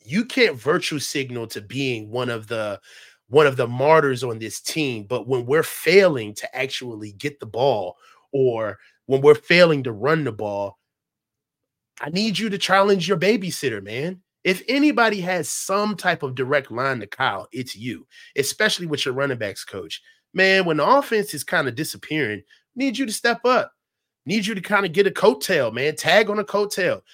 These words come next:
If you're gonna take reps away from the other running backs on the team because you wanna be on the field, the last play of the game when the season matters, I need you to have more social currency on the team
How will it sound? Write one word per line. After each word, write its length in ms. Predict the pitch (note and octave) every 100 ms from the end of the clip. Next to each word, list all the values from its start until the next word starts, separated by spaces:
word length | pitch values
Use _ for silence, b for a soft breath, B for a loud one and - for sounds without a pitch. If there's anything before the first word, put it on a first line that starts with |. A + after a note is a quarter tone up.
| b
If 180 | - -
you're 140 | G#3+ D#4
gonna 200 | D4 A#3
take 340 | - A3 A#3
reps 380 | B2 C3+ G3 -
away 440 | B2 A2+ F3 C3+ G2+
from 240 | - B2+
the 120 | A2+ -
other 260 | E3+ C#3+
running 280 | A2 C#3+ C3+
backs 280 | A2+ G#2+ -
on 80 | G#2
the 80 |
team 300 | F#2+ - D3
because 340 | G#2 - G#2+ F#2
you 100 | D3+
wanna 180 | C#3 A#2
be 160 | A2+
on 120 | B2+ G2+
the 60 |
field, 400 | - D3+ C3 F2+ _ _ _ _ _ _
the 100 | -
last 420 | E3 C4 D4 C4 -
play 240 | A3+ G3+
of 60 | E3
the 80 |
game 340 | A#2+ E3 G3 E3
when 120 | B2
the 60 | A2
season 480 | - G3 D#3+ A#2
matters, 520 | G2+ D#3+ F3+ G#2+ F#2+ - _ _ _ -
I 120 | D#4
need 240 | D4+ A#3+
you 100 | F#3+
to 100 | D3+
have 400 | C3 F3+ E3 B2
more 460 | G#2 A#2+ D#3+ G3 F#3
social 420 | - F3+ F#3+ -
currency 540 | C#3+ F3+ F#3 D#3+ D3+ D3
on 120 | C3+
the 80 | A2+
team 480 | - G3+ F#3 B2+